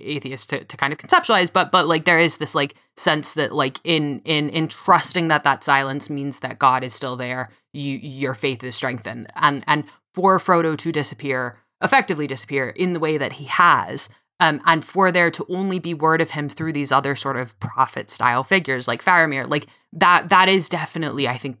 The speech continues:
the core kind of message of faith in, in these books. Um, I, I, I think that's, like, uh, I think you're right to point that out, 'cause that is actually a very important part of the, the kind of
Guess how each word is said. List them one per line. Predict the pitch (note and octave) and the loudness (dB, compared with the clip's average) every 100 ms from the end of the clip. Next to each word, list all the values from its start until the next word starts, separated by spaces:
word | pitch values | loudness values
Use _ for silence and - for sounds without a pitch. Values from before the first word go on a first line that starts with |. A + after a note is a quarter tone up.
| - | -6
the | D3+ | -6
core | - - C#3+ C3 | -6 -2 4 4
kind | - - | 4 -2
of | B2+ | 0
message | B2+ A#2+ C#3+ B2+ | -2 -2 -6 -6
of | A#2 | -6
faith | - - A#2+ G#2+ A2 - - | -8 -8 -8 -8 -16 -12 -2
in, | C#3+ | -2
in | C3 C#3 C3+ | 0 -2 -2
these | B2 A#2 | -6 -8
books. | - G#2 - - | -8 -10 -8 -8
Um, | - A2+ A#2 - | -4 -4 -4 -4
I, | C3+ | -2
I, | C3+ C3 C#3 | 0 -2 -4
I | B2 | -8
think | C3 A#2+ | -8 -4
that's, | A#2+ - | -4 -4
like, | B2 A#2 _ _ _ - | -8 -8 _ _ _ -4
uh, | C3+ G#2+ - - | -4 -4 -8 -6
I | C#3 | -6
think | B2 C3+ A2 | -6 -10 -10
you're | C3 B2 B2+ | -8 -6 -2
right | B2+ G#2 | -2 -4
to | |
point | A#2 A#2 | -16 -12
that | A#2+ | -10
out, | A2+ - | -10 -12
'cause | C3 | -12
that | A#2 | -10
is | A#2 A2+ | -10 -10
actually | A2 - A#2 | -10 -12 -12
a | |
very | A#2 A2+ | -12 -12
important | A2 A#2 A#2+ | -10 -10 -8
part | - A#2+ - | -4 -4 -4
of | B2 A2+ - - | -6 -6 -14 -14
the, | C#3+ B2 | -8 -8
the | - C3 | -4 -4
kind | - B2 | -4 -6
of | B2 | -8